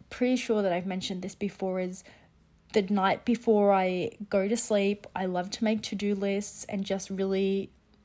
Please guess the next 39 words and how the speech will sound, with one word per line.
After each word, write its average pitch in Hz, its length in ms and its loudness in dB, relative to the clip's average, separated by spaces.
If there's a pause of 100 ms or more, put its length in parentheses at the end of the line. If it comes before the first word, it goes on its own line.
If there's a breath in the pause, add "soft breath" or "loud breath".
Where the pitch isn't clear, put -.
set 190 320 0
up 175 120 2
my 214 160 0
day. 190 340 4
Like, 180 200 -2
I'm 202 100 -2
gonna 175 180 -2
have 185 220 -10
this 262 220 2
for 233 100 -2
breakfast, 180 380 -6
I'm 185 80 -6
gonna 180 220 -4
do 180 140 -4
this 220 320 2
at 233 140 -8
the 220 80 -4
gym, 185 380 -4 (340 loud breath)
what 196 240 0
am 208 100 0
I 196 60 0
gonna 190 220 -2
do 185 160 -6
tomorrow? 175 320 -6
Make, 175 200 -6
like, 190 220 -6
a - 40 -10
plan 196 320 -2
of 214 100 0
what 220 160 0
I 214 60 6
wanna 196 260 -2
do. - 240 -10
So 208 180 -4
that 202 400 4
decision 233 720 0 (120)
is 196 400 0 (120)
already 185 460 0
done 170 560 -4